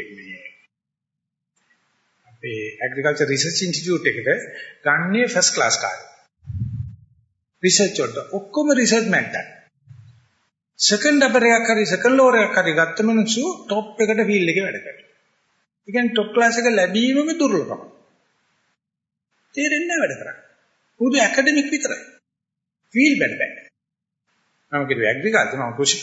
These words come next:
මේක මම සක්‍රීය වැඩක් තියෙනවා. ඒ නිසා හොඳටම තේරෙනවා මේ ටොප් ක්ලාස් අධ්‍යාපනය කියලා කියන්නේ මොකක්ද? එක පැත්තක දක්ෂකමක් තියෙනවා. නමුත්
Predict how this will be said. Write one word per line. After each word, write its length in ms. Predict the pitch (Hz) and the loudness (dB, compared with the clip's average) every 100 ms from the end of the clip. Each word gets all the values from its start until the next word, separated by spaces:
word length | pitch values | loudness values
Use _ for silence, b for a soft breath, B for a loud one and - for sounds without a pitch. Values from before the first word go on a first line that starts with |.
| - | -6
මේක 220 | 190 226 226 | -6 -6 -4
මම 1700 | 202 185 175 165 147 147 139 139 - _ _ - _ - - 127 | -4 -4 -6 -6 -8 -8 -10 -10 -18 _ _ -20 _ -20 -12 -12
සක්‍රීය 440 | 120 165 175 - 185 | -4 -2 -2 0 2
වැඩක් 260 | 175 196 | 4 2
තියෙනවා. 340 | - 127 98 - B | -2 -8 -8 -16 B
ඒ 120 | B | B
නිසා 240 | 208 202 208 | 0 0 -2
හොඳටම 420 | 160 196 285 269 | 0 0 2 0
තේරෙනවා 420 | 202 139 139 165 | 0 -2 -2 -4
මේ 160 | 202 220 - - _ _ | -6 -6 -8 -20 _ _
ටොප් 240 | - 185 - | -6 -6 -8
ක්ලාස් 340 | - 185 190 196 | -6 -2 0 -2
අධ්‍යාපනය 560 | 180 160 196 190 208 202 | -6 0 2 2 0 -2
කියලා 280 | 202 208 190 | -2 -2 -2
කියන්නේ 440 | 202 208 160 143 | 0 0 0 -4
මොකක්ද? 360 | 185 180 180 - | -4 -2 -2 -2
එක 160 | 127 - | -2 -2
පැත්තක 360 | 151 147 120 113 - | -4 -4 -4 -4 -4
දක්ෂකමක් 580 | - 127 - - 117 104 | -6 -6 -4 -8 -10 -10
තියෙනවා. 280 | - 160 170 | -8 -6 -4
නමුත් 220 | 165 208 | -4 -4